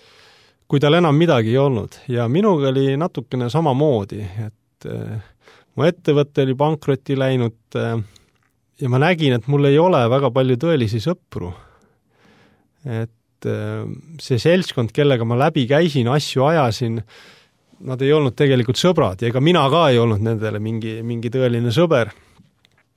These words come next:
Ja ma hakkasin igatsema midagi enamat ja,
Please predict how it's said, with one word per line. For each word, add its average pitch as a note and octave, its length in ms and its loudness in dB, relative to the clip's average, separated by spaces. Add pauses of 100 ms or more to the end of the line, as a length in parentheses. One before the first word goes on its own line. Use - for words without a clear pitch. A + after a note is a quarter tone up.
(420)
Ja A2 100 -4
ma E3+ 120 2
hakkasin B2+ 440 -4
igatsema A2+ 680 -4
midagi A2+ 380 -8
enamat G#2 640 -8
ja, A#2+ 220 -14